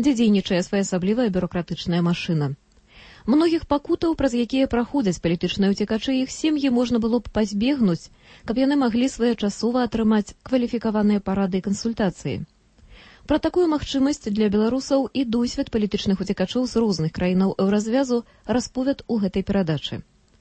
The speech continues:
І спачатку зусім крыху статыстыкі. Паводле дадзеных Вярхоўнага камісарыяту па справах палітычных уцекачоў аан на дзве тысячы шосты-сёмы гады, колькасць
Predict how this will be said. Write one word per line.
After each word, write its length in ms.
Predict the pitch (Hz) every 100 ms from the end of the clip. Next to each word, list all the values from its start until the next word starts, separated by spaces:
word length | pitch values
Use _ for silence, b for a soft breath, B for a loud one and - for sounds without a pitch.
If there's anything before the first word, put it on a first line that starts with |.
| b b 277
І 80 |
спачатку 480 | 370 - 330 330 311
зусім 300 | 269 285 302
крыху 240 | 277 262 254 233
статыстыкі. 720 | - 247 226 185 - - 156
Паводле 400 | - 208 233 226
дадзеных 400 | 240 262 254 247
Вярхоўнага 540 | 240 233 269 240 226
камісарыяту 720 | 220 226 - 226 240 285 269 175
па 160 | -
справах 400 | 175 - 202 180
палітычных 480 | - 190 190 - 196 185
уцекачоў 480 | 202 196 - 240 -
аан 380 | 180 190 254 226 - B B B
на 80 | 214
дзве 200 | 208 214 214
тысячы 320 | 233 214 220
шосты-сёмы 880 | - 220 - 196 190 - 190 170 160
гады, 240 | 208 214 302 302 B B B -
колькасць 400 | 339 320 320